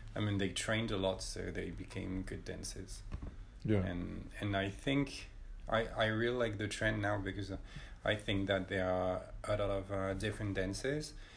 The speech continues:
Speaker 1: so there are different styles and there are different voices,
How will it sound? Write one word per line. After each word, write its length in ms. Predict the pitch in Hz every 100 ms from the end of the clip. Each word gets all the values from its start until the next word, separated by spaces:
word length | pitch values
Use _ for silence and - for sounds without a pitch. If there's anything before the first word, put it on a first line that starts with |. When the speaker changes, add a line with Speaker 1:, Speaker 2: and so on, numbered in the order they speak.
| - -
Speaker 1:
so 280 | - 110 104
there 220 | 98 95
are 260 | 95 92
different 360 | 90 98 - 95
styles 500 | - 110 120 117 -
and 180 | 104 92
there 100 | 92
are 60 | 92
different 360 | 98 107 98
voices, 560 | 95 95 - 135 143